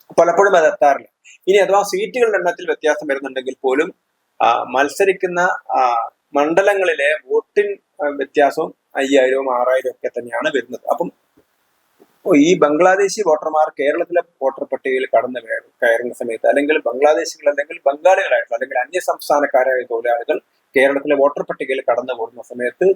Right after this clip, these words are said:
കേരളത്തിലെ വിജയ പരാ-, പരാജയങ്ങളെ അത് ബാധിക്കാൻ,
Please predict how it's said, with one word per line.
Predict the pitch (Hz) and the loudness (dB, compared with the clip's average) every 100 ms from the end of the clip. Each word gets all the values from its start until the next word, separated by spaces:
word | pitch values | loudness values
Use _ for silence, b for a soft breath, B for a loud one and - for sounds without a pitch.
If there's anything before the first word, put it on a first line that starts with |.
| - | 2
കേരളത്തിലെ | 131 135 135 - 139 143 | 2 4 0 -2 -4 -4
വിജയ | 127 - 165 | -6 -2 0
പരാ-, | 131 127 - | 0 -4 -6
പരാജയങ്ങളെ | 123 127 127 127 135 165 _ _ - | -2 -2 -2 -8 -10 -16 _ _ 0
അത് | 127 | 0
ബാധിക്കാൻ, | 139 127 147 165 - 156 | 2 2 2 0 0 0